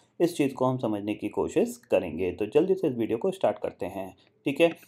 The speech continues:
वीडियो स्टार्ट करने से पहले सबसे पहले बात कर लेते हैं Market at eleven की वीडियो की। Market at eleven की वीडियो में मैंने आपको बताया था ये रिकवरी आई, मतलब ये फॉल आया, उसके बाद ये रिकवरी आई।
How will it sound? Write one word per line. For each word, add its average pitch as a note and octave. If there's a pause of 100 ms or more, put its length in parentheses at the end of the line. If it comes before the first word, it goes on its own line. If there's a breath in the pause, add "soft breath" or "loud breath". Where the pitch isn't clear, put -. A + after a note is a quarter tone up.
(400 soft breath)
वीडियो F#3+
स्टार्ट E3
करने D#3+
से D#3+
पहले D3+
सबसे D3
पहले C#3
बात C3
कर B2+
लेते B2+
हैं B2+
Market A#2
at A#2+
eleven A2+
की C3
वीडियो B2+
की। D3
Market D3+
at D#3+
eleven C#3
की C#3
वीडियो B2+
में C3
मैंने B2+
आपको A#2+
बताया A#2
था B2+
ये A#2+
रिकवरी A#2
आई, B2+ (120)
मतलब B2
ये C3+
फॉल C3
आया, C#3+
उसके D#3
बाद D3
ये C#3
रिकवरी G#2+
आई। C3+